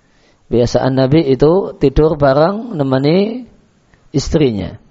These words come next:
Dan jika beliau mau berdiri untuk melakukan aktivitas, beliau tinggalkan istrinya. Maka beliau gabungkan antara hak istri dan hak Tuhannya.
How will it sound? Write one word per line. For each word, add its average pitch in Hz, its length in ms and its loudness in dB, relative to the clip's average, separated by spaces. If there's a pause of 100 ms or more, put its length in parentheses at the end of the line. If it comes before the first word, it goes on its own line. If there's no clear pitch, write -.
(2250)
Dan 156 160 -2
jika 147 240 2
beliau 135 720 2 (560)
mau 139 160 2
berdiri 147 400 2
untuk 139 320 -2
melakukan 135 320 0
aktivitas, 127 640 0
beliau 175 560 0 (800)
tinggalkan 156 480 0
istrinya. 104 640 -4 (880)
Maka 151 560 2
beliau 147 240 -2
gabungkan 151 480 0
antara 139 800 0
hak - 80 -8
istri 165 320 0
dan 147 240 0
hak 156 480 -2
Tuhannya. 120 480 -2